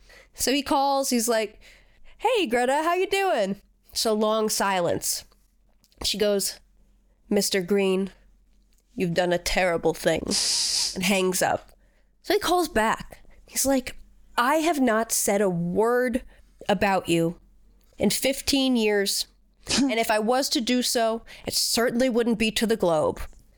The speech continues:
Speaker 1: More silence.
Speaker 2: <laughs>
Speaker 1: And he goes,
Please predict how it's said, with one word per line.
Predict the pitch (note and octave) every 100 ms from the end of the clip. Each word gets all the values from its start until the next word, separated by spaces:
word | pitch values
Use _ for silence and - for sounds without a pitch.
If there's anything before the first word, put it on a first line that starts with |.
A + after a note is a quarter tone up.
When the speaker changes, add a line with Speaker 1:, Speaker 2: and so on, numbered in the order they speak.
| - -
Speaker 1:
More | G3+
silence. | G3 E3+ F3 - - - - -
Speaker 2:
<laughs> | - A3+ C#4 - - - _ _ _ -
Speaker 1:
And | G#3
he | G#3+
goes, | G3 G3 F#3